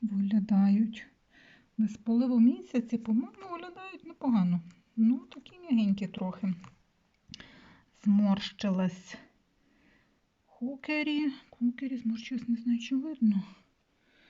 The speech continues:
Ну, видно, листки, бачите, тоненькі стали, не такі грубенькі.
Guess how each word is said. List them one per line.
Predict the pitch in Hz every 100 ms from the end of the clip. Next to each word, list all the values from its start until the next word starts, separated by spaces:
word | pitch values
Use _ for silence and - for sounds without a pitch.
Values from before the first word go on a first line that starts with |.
| _ _ -
Ну, | 277
видно, | 247 208 202 196
листки, | 196 - - 220
бачите, | 226 254 240 -
тоненькі | 214 196 202 240 269 269 269
стали, | 254 - 262 262 262 254 247 _ _ _ _ _ _
не | 233 220 226
такі | - 202 220
грубенькі. | 208 208 214 214 208 226